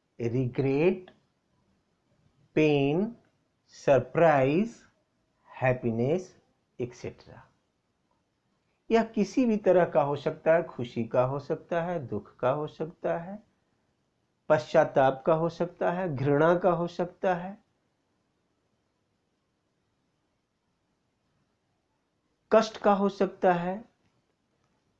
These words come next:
आश्चर्य का हो सकता है, किसी का भी हो सकता है।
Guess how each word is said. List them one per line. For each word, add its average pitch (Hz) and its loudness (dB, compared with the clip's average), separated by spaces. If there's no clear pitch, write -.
आश्चर्य 208 2
का 208 4
हो 196 0
सकता 190 -4
है, 170 -12
किसी 175 -6
का 117 -8
भी 101 -14
हो 92 -20
सकता - -20
है। - -20